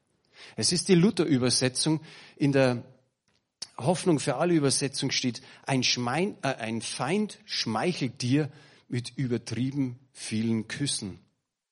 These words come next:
Jesus zeigt Judas aber doch nochmal seine Liebe. Im nächsten Vers in Matthäus sechsundzwanzig, Vers fünfzig steht,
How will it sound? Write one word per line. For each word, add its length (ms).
Jesus 460
zeigt 300
Judas 380
aber 200
doch 420
nochmal 500
seine 340
Liebe. 420
Im 180
nächsten 380
Vers 360
in 260
Matthäus 600
sechsundzwanzig, 800
Vers 280
fünfzig 720
steht, 380